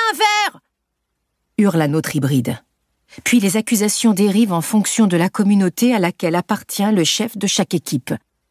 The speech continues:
Peu importe la couleur, c'est forcément un aérial. Non, un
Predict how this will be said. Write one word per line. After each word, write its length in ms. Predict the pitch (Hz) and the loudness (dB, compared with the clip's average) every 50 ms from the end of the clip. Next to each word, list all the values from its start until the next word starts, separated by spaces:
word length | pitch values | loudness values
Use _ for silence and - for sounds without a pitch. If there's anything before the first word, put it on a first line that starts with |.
| _ _ _ _ _ _ _ _ _ _ _ - | _ _ _ _ _ _ _ _ _ _ _ -2
Peu 100 | - 381 359 330 | 0 2 2 0
importe 340 | 240 - 349 339 - - | 0 -2 -2 -2 -2 -2
la 120 | 285 330 294 | -4 -4 -4
couleur, 320 | - - 370 381 392 349 - | -2 -2 0 0 0 0 -2
c'est 180 | - 302 240 | -4 -6 -2
forcément 400 | - 403 - - - 392 349 381 | -2 -2 -2 -2 -4 -4 -2 0
un 200 | 370 370 359 339 349 349 339 | 0 0 2 0 0 0 0
aérial. 520 | 339 330 330 320 320 320 311 302 254 170 - _ _ _ _ _ _ _ _ _ _ _ _ _ | 0 -2 -2 0 0 0 0 0 -2 -4 -8 _ _ _ _ _ _ _ _ _ _ _ _ _
Non, 100 | - 294 381 440 466 480 466 370 - | 0 2 2 4 2 2 0 0 0
un 160 | 339 427 440 | -2 -2 0